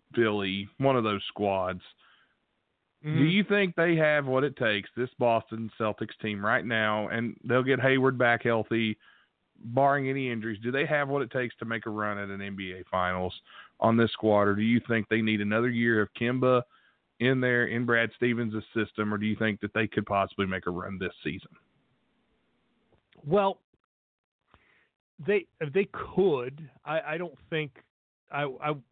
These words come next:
Speaker 2: I wouldn't put the odds at, of that being very great. I can, but I can see them getting to the conference finals. Uh, they are, I think, pretty evenly matched with Toronto.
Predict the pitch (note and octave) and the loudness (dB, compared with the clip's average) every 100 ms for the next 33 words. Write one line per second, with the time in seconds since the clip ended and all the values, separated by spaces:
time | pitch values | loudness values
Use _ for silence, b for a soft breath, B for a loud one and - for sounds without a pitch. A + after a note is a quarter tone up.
0 | _ - E3+ G#3 E3 E3+ D3 B2+ D3 D3+ | _ -6 0 0 -2 -6 -4 2 2 2
1 | C3 B2+ - _ _ C3 A2 B2+ B2+ - | -2 -4 -6 _ _ -8 -4 -2 -2 -2
2 | B2+ B2 A2 G#2 B2+ B2 A2 B2 D3 F3 | -6 -6 -8 -8 -2 -2 -2 0 0 0
3 | E3 G#3 A#3+ - F#3+ G#3+ D#4 - G#3+ D#3 | -4 -4 -6 0 2 2 -2 -6 -4 -2
4 | D3+ D3 C#3+ C3 B2 C3 A#2 A2+ B2 A#2+ | -2 -2 -4 -6 -4 -4 -4 -6 -2 -2
5 | C3+ F3+ _ b b b b b C3 A#2+ | -2 -6 _ b b b b b 2 4
6 | A#2+ A#2+ A#2 A2+ _ _ D3 C3+ G3 D#3 | 6 4 2 -4 _ _ -2 2 2 4
7 | D#3 D3+ D3+ D3 C#3 _ _ _ _ _ | 4 4 4 2 -2 _ _ _ _ _
8 | - F#3 G#3 C4 - B3+ A#3+ F3+ G3 G3 | -6 -4 -4 -6 -6 -4 -4 -6 -6 -4
9 | F#3 D#3 C#3 D3 - D3+ C#3+ - C3 B2+ | -4 -2 0 -2 -4 -12 -10 -4 -2 -2
10 | B2+ C#3+ C3+ C3+ | -2 -4 -2 -4